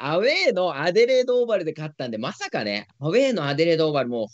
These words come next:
本当に二週連続ジャイアンツファンがほとんどいない雰囲気の中、勝てた試合はものすごい強かったジャイアンツ、プレッシャーもね、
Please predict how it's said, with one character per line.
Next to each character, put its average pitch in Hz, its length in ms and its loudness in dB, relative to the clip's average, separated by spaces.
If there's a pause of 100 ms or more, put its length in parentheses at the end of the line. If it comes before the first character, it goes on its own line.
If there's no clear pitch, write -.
本 202 240 0
当 196 100 -4
に 175 220 -4
二 147 220 -2
週 202 240 -2
連 196 160 2
続 165 220 0
ジ 156 80 2
ャ 160 100 2
イ 175 40 0
ア 170 60 -2
ン 165 40 -6
ツ 160 120 -8
フ 170 60 -2
ァ - 20 -4
ン - 20 -4
が 135 100 -6
ほ 131 160 -2
と 180 180 -2
ん 175 60 -2
ど 151 100 2
い 135 80 0
な 135 160 -2
い 135 60 -2
雰 143 200 -2
囲 - 20 -2
気 135 120 0
の 131 100 0
中、 131 500 -4
勝 - 200 -16
て 123 160 -2
た 117 120 0
試 110 200 -4
合 107 180 0
は 104 180 -2
も 107 200 -4
の 135 160 -4
す 156 120 -6
ご 147 140 2
い 120 80 -2
強 - 260 -4
か 113 100 -4
っ - 60 -10
た 95 140 -8
ジ 107 80 -4
ャ 107 80 -4
イ 101 60 -4
ア 95 80 -6
ン - 20 -8
ツ、 - 140 -20
プ - 100 -10
レ 117 60 0
ッ 110 40 0
シ 110 140 -6
ャ 95 40 -4
ー - 20 -6
も 101 60 -6
ね、 113 180 -6